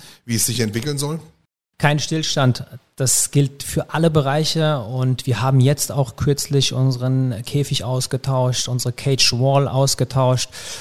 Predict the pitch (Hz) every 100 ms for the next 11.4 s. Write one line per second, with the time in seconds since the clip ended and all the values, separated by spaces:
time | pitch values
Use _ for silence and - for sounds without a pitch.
0 | - 139 131 - 120 131 135 147 151 -
1 | 143 135 135 131 151 160 - 151 - -
2 | - - - 135 147 139 131 135 - -
3 | 139 139 135 135 127 135 123 127 123 131
4 | - 123 139 127 120 131 131 135 131 -
5 | - - 120 135 123 127 127 127 131 127
6 | 131 131 - _ _ _ - 131 127 127
7 | 127 123 - - 135 143 - 131 - -
8 | 127 135 135 135 123 _ _ _ - 147
9 | 139 - 156 170 160 - 156 - - 160
10 | 151 139 - 131 156 143 - 165 170 156
11 | 156 151 151